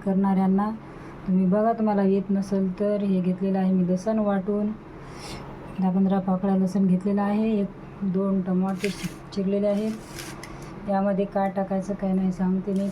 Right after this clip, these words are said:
पहिले तेल टाकून घ्या, त्यामध्ये फणस खालीवरी करून घ्या थोडं वेळ.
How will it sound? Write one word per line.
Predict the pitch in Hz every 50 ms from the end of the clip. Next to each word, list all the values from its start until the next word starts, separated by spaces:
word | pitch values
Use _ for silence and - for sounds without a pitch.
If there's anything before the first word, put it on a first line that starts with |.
| - 196
पहिले | 190 185 185 196 196 196
तेल | - - 196 196 202 196
टाकून | 185 196 185 185 196 190 190 190 185
घ्या, | 185 190 196 196 185
त्यामध्ये | 196 185 185 190 190 180 190 185 - - -
फणस | 185 180 185 180 - -
खालीवरी | 185 185 180 185 196 196 196 202
करून | - 208 190 190 196 190
घ्या | 180 196 190
थोडं | 185 - 190 185 190 185
वेळ. | 190 190 196 202